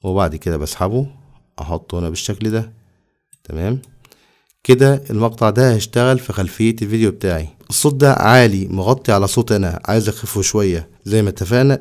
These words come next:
اي لير اضغط عليه بيظهر لي الخصائص بتاعته هنا بالشكل ده، تمام. هنا مقدار الصوت ممكن اخليه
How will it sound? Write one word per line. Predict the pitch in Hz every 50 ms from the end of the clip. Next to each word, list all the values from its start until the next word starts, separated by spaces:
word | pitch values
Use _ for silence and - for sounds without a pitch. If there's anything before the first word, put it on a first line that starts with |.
| - -
اي | 117 117 107 101
لير | 101 104 107 101 92 90 -
اضغط | 107 101 110 107 107 101
عليه | 98 101 135 170 160
بيظهر | 131 98 90 80 95 98 101
لي | 101
الخصائص | 92 90 - 87 85 - 107 110 104 92
بتاعته | 95 - - 113 113 113 - 123
هنا | 113 110 98
بالشكل | 87 - - - 95 - 73 73
ده، | 73 71 71 - _ _
تمام. | - 87 90 104 139 151 156 - _
هنا | - 101 104 95
مقدار | 92 87 87 104 107
الصوت | 98 - - - 127 139 135 -
ممكن | 104 107 113 110 113 - 113 113 110 -
اخليه | 87 - - 87 85 80 87 98 104 117 117